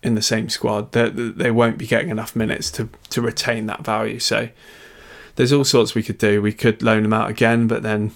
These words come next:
maybe we question, um, the benefit of doing that really at this stage. So, yeah, I mean, it's all positive. It's a positive headache for Arteta and the club to have, and a really good,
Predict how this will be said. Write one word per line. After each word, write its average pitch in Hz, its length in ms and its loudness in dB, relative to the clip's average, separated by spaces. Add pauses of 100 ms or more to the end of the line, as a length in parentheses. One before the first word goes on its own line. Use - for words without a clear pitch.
(380)
maybe 113 380 0
we 104 100 0
question, 107 640 -4 (1000)
um, - 360 -4
the - 100 -6
benefit 110 440 0
of - 120 -14
doing 110 280 0
that - 200 -2
really 113 280 -4
at - 100 -6
this 120 140 -6
stage. 110 360 -4
So, 113 320 -2 (800)
yeah, 107 300 0 (200)
I - 60 -2
mean, 123 180 4
it's 117 120 0
all 139 80 6
positive. 117 420 2
It's 107 120 -4
a 113 40 -12
positive 120 400 0
headache 117 380 -2
for 113 100 -2
Arteta 113 460 -2
and 110 100 -4
the 107 60 -8
club 117 220 -4
to - 120 -8
have, 110 380 -2 (420)
and 117 120 2
a 113 40 6
really 117 520 4
good, 113 320 4